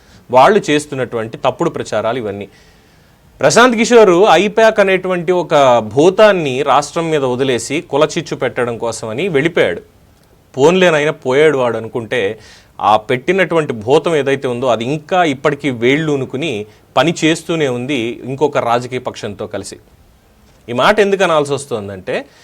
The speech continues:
కావాలంటే మీరు చూడండి ఇక్కడ స్క్రీన్ షాట్స్. పేరేం పెట్టుకున్నారు?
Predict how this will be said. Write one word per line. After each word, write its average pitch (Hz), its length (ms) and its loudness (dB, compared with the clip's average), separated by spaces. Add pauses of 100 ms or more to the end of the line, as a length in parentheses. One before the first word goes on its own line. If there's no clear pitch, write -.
(260)
కావాలంటే 214 360 6
మీరు 190 240 0
చూడండి 202 480 2
ఇక్కడ 147 200 -4
స్క్రీన్ 180 340 -4
షాట్స్. 165 360 0 (720)
పేరేం 214 340 8
పెట్టుకున్నారు? 165 920 0